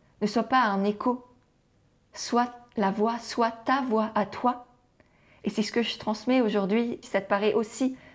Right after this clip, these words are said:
important de sensibiliser les gens, eh ben, je serais très touchée, très honorée et, et, et très heureuse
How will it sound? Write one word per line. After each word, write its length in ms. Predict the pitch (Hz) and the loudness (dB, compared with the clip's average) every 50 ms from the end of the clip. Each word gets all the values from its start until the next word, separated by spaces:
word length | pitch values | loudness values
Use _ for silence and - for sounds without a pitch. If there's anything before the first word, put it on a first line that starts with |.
| - _ - | -16 _ -4
important 560 | 214 202 - 208 208 - - - 240 254 262 - - - _ _ _ _ _ _ _ - | -2 0 0 0 -2 -2 0 0 0 0 -2 -10 -20 -20 _ _ _ _ _ _ _ -6
de 80 | - 190 | -6 -4
sensibiliser 680 | 190 226 214 214 - 220 208 208 208 208 185 208 226 | 0 0 -2 0 0 0 0 2 2 2 2 4 4
les 140 | 214 202 196 | 4 4 4
gens, 220 | 180 208 220 254 - - - _ _ _ _ _ _ _ _ _ _ _ _ _ - | 4 2 0 0 -2 -14 -20 _ _ _ _ _ _ _ _ _ _ _ _ _ -6
eh 40 | - | 0
ben, 100 | 190 202 | 0 0
je 60 | 202 | 0
serais 180 | 202 - - 202 | -2 -4 -6 -6
très 280 | 202 - - 254 247 254 | -4 -2 -2 -2 -2 0
touchée, 380 | - 240 - - - 202 247 - | -2 -2 -2 -2 -4 -4 -6 -6
très 260 | - - 240 226 208 220 | -4 -2 0 2 2 4
honorée 580 | 226 214 214 214 214 214 226 214 190 - - - - - - - - - - - _ - | 4 4 4 4 2 2 2 2 2 0 -2 -8 -20 -20 -20 -20 -20 -20 -20 -18 _ -2
et, 60 | 202 | 0
et, 200 | 190 185 185 190 | 2 2 2 0
et 60 | 190 | 0
très 280 | 190 - - 233 226 226 | -2 2 2 2 4 4
heureuse 380 | 233 208 208 202 208 208 - | 4 4 4 2 2 0 -4